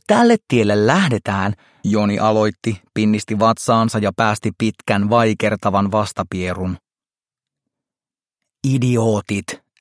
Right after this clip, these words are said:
X tuhahti ja turautti saman tien ilmoille nasakan pamauksen. Sitten he nauroivat voihkien ja vatsaansa pidellen ja pilasivat samalla hiukan lisää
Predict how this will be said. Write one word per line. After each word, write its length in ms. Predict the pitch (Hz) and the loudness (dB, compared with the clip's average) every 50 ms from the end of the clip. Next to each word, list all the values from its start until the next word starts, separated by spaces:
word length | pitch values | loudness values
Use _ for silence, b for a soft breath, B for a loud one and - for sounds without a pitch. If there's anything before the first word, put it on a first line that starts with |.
| - 101 95 95 - | -6 -4 -4 -4 -4
X 60 | - - - | -8 -12 -8
tuhahti 460 | - 98 85 - 104 92 - - - | -8 -8 -6 -4 -6 -6 -6 -6 -4
ja 100 | 104 104 104 - | -4 -4 -4 -4
turautti 460 | 110 107 104 113 110 107 - - 113 | -4 0 2 2 2 2 0 -4 -6
saman 360 | 101 123 117 110 113 107 101 | 0 0 2 2 2 0 0
tien 200 | - 104 101 101 | 0 0 0 0
ilmoille 400 | 87 104 107 104 107 107 107 110 | 0 0 0 0 0 0 0 0
nasakan 580 | 117 120 120 120 113 107 98 92 95 87 92 90 - | 2 2 2 2 2 0 -2 -2 -2 -4 -4 -4 -4
pamauksen. 680 | 104 95 95 90 85 87 85 - - - 87 87 87 - _ _ _ _ _ _ _ _ _ _ _ _ _ _ _ _ _ _ _ _ _ _ _ _ _ _ _ _ _ _ _ _ _ _ _ - | -4 -2 -2 -2 -4 -6 -8 -8 -8 -6 -6 -6 -6 -8 _ _ _ _ _ _ _ _ _ _ _ _ _ _ _ _ _ _ _ _ _ _ _ _ _ _ _ _ _ _ _ _ _ _ _ -10
Sitten 340 | - - 170 170 - 190 185 | -2 -2 -2 0 2 0 2
he 140 | 156 160 180 | 2 2 2
nauroivat 600 | 165 165 165 160 151 147 156 151 139 143 - 120 | 2 4 4 4 4 4 2 2 2 2 2 2
voihkien 600 | 113 120 123 123 104 95 - 127 123 113 110 110 | 4 4 4 4 2 -2 -2 0 0 2 2 2
ja 100 | 107 101 | 0 2
vatsaansa 480 | 113 110 107 - - 110 107 104 113 98 _ - | 0 0 0 0 -2 -2 0 0 -4 -6 _ -6
pidellen 460 | 110 107 98 104 101 101 98 95 95 | -4 -2 0 0 0 0 0 -2 -2
ja 80 | 98 95 - | -4 -4 -4
pilasivat 540 | - 117 113 110 110 104 113 98 107 104 - | -2 0 2 2 0 0 0 -2 -2 -2 0
samalla 420 | - 123 110 110 107 107 104 101 | 0 2 2 2 2 0 0 -2
hiukan 460 | 101 107 117 107 101 - 110 107 107 | 0 0 0 0 0 0 -2 0 0
lisää 380 | 110 120 113 - 104 95 92 | 0 0 -2 -2 -4 -4 -4